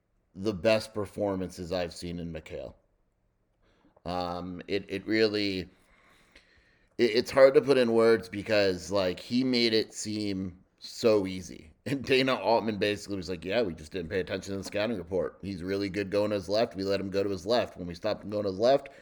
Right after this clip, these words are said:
he went to his right." They, he beat him in, uh, transition.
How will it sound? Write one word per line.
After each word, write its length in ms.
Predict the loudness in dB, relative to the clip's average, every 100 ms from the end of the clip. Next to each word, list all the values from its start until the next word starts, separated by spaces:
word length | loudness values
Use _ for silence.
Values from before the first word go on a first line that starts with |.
| -20 -20 _
he 140 | -4
went 220 | -2 -2
to 80 | -4
his 140 | -4
right." 300 | 4 6 6 2 -12
They, 100 | -14
he 120 | -12 -8
beat 220 | -2 -2
him 120 | -2
in, 220 | -4 -6 -12 _ _ _
uh, 280 | 2 4 4
transition. 720 | 2 0 0 0 0 0 -4